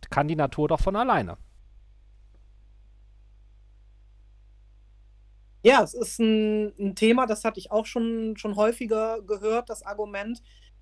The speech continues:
Speaker 2: Man muss es halt so betrachten, wir in Deutschland haben ein extrem dicht besiedeltes Land. Also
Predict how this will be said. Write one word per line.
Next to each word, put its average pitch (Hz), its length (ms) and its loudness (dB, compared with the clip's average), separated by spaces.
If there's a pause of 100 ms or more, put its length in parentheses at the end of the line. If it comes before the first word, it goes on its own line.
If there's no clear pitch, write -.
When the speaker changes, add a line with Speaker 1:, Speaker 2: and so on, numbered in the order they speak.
(120)
Speaker 2:
Man 202 200 2
muss 240 140 2
es - 140 -16
halt 220 200 -4
so 214 120 -4
betrachten, 233 800 -8
wir 190 180 0
in 196 120 -8
Deutschland 220 560 -2
haben 214 380 -4
ein 196 260 -6
extrem 214 600 -4
dicht 208 440 -12
besiedeltes 196 680 -2
Land. 170 480 -2
Also 175 420 2